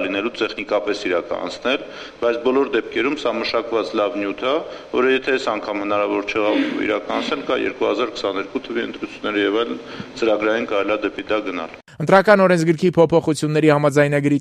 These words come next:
Speaker 2: տակ իր ստորագրությունը դրած Հայ ազգային կոնգրեսի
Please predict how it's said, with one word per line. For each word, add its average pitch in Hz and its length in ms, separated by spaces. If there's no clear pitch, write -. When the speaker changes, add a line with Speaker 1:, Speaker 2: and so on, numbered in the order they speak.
Speaker 2:
տակ 143 220
իր 131 100
ստորագրությունը 135 720
դրած 135 260
Հայ 131 160
ազգային 135 400
կոնգրեսի 127 440